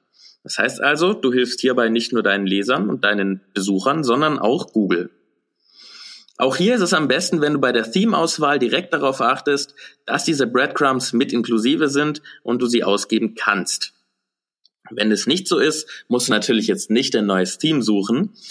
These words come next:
sondern kannst sie mit dem Plugin Breadcrumb Nav X T nachrüsten. Ist auch mal wieder ein schwieriger Plugin-Name. Du findest einfach den Link dazu in den Shownotes.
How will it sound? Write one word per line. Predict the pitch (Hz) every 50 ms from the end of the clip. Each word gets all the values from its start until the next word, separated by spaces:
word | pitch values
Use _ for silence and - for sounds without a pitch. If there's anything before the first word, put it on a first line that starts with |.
| - - - - -
sondern | - - 110 127 147 170 165 156 143
kannst | - 139 143 156 151 - -
sie | - 127
mit | 123 123 120 120
dem | 131 117 113 113
Plugin | 113 139 127 127 127 135 120 110 101 92 - _ _ -
Breadcrumb | - 110 123 180 196 - - - - 156 156 156 165 156 156 -
Nav | 131 117 113 127 170 190 185 - - -
X | 156 160 - - - -
T | - - 131 120 107 92 - - - - - _ _
nachrüsten. | - 107 107 107 - - 98 95 - - - - 95 95 - _
Ist | - - -
auch | - -
mal | - 160 127 117
wieder | 117 110 107
ein | 101 98 95 - - - - -
schwieriger | - - 175 226 226 170 127 117 110
Plugin-Name. | - - 110 101 - 104 104 98 92 90 104 135 170 180 - - - - -
Du | -
findest | 185 - 190 180 160 -
einfach | 113 117 123 120 - 131 117 - -
den | - - 117 107
Link | 107 104 110 113 117 113 - - -
dazu | - 98 95 - - 117 113
in | 101 101 101
den | 104 104 107
Shownotes. | 107 - 101 101 98 95 92 90 - - - - -